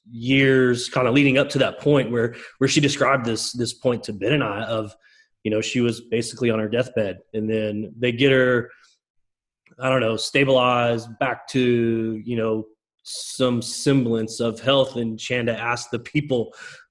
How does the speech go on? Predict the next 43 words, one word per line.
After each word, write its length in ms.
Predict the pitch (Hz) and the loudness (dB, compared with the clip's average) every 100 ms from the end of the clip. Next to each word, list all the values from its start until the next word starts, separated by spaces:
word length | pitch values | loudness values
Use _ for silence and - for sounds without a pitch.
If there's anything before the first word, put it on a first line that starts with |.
| - | -2
"Okay, 160 | 139 147 | 2 4
what 120 | 147 | 6
do 100 | 143 | 6
I 40 | |
do 140 | 131 131 | 4 4
now?" 340 | 139 120 107 | 2 0 -2
And 320 | 127 127 123 | -4 -2 0
they 80 | 135 | 2
were 80 | 131 | 4
like, 240 | 127 113 - - - | 4 2 -4 -14 -2
"Well, 160 | 127 | 0
here 220 | 120 143 | 2 4
are 40 | 135 | 4
the 100 | 120 | 2
drugs 280 | 110 120 107 | 0 0 -2
that 100 | 113 | -6
you 80 | |
were 120 | 110 104 | -6 -4
taking 260 | 107 107 | -4 -4
before." 440 | 104 - 104 92 - _ _ _ | -6 -6 -6 -6 -10 _ _ _
Um, 680 | 110 110 110 110 107 107 104 | -2 0 0 0 -2 -4 -6
and, 180 | 107 113 | -4 -4
and 340 | 131 123 120 | -2 0 0
it 60 | 123 | 0
was 220 | 123 117 | -2 -2
like 280 | 117 117 113 | -2 -4 -4
back 320 | 127 123 - | -2 -2 -4
to 480 | 131 120 120 117 117 | -2 0 0 0 -2
kinda 420 | 113 117 110 110 - - - _ _ _ - | -4 -6 -6 -8 -12 -20 -20 _ _ _ -14
just 240 | 113 - 110 | -12 -12 -14
where 260 | 113 120 120 | -4 0 0
you 200 | 117 113 | 0 0
were. 400 | 123 120 117 117 | 2 2 2 0
And, 180 | 110 107 | -2 -6
and, 180 | 117 | -6
and 340 | 113 117 117 110 | -6 -4 -4 -2
Chanda, 360 | 135 135 120 | 0 2 2
as 180 | 117 117 | 0 -2
you, 220 | 113 120 - | -4 -6 -8
<laughs> 80 | - | -6
you've 340 | 165 120 131 139 | -4 -2 -2 2
already 260 | 139 131 | 2 2
heard, 460 | 120 131 139 127 - | 0 2 2 0 -4